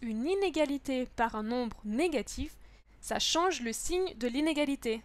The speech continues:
Donc si on divise tout par moins trois, on obtient ici y est inférieur ou égal à moins cinq sur moins trois, c'est cinq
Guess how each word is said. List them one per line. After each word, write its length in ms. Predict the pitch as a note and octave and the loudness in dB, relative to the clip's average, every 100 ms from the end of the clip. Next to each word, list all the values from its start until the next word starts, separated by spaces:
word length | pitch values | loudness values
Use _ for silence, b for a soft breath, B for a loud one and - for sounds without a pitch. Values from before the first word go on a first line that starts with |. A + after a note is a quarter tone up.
| - - - - - | -12 -20 -20 -20 -4
Donc 220 | C4+ C4+ | 0 2
si 160 | - F#4+ | 4 6
on 100 | G4 | 6
divise 420 | E4 D#4+ D#4 - | 4 0 0 0
tout 140 | - | 0
par 220 | D4 A#3 G#3+ | 2 2 2
moins 200 | G#3+ G3 | 0 -2
trois, 380 | - G#3+ D#4 - | 0 6 6 6
on 160 | D#4+ C#4+ | 2 2
obtient 260 | - C#4 | 0 -2
ici 380 | C4 A#3+ - - - | -2 -2 -6 -8 0
y 160 | E4 | 0
est 580 | D4+ A3+ A3 D#4 - A#3 - - - | 0 0 0 -2 -6 -8 -10 -4 6
inférieur 760 | G4 G4 F4 E4+ D#4+ D4 - - | 6 6 2 2 4 2 0 -6
ou 140 | A#3+ | -2
égal 420 | A3 F#3 F#3 C#4 - | -2 0 2 2 2
à 240 | A3+ A3 - - | 4 4 2 -8
moins 300 | A#3+ B3+ D4+ | -2 4 6
cinq 380 | D4+ - C#4 B3+ | 8 6 6 4
sur 400 | - - A3+ - - | -2 -4 -6 -6 -10
moins 280 | A3 A3 A3 | -2 0 0
trois, 380 | - A3 G#3 | 0 2 4
c'est 200 | G3 - - | 2 -8 -10
cinq 540 | - - B3 A3 - | -4 0 0 0 -6